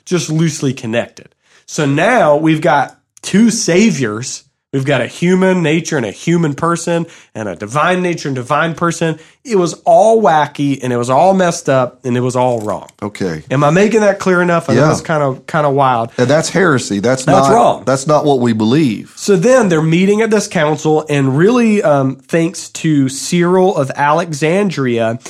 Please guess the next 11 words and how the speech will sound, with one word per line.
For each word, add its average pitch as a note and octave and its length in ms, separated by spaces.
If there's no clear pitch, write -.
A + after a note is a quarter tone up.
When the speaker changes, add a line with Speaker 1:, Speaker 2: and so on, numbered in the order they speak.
Speaker 1:
he G#3+ 240
stated D#3 600
that C3 160
Mary D3+ 500
can C#3 360
rightly D#3 440
be E3+ 180
called D3+ 360
the C#3 80
God-bearer. A#2+ 720
Why? G#2+ 380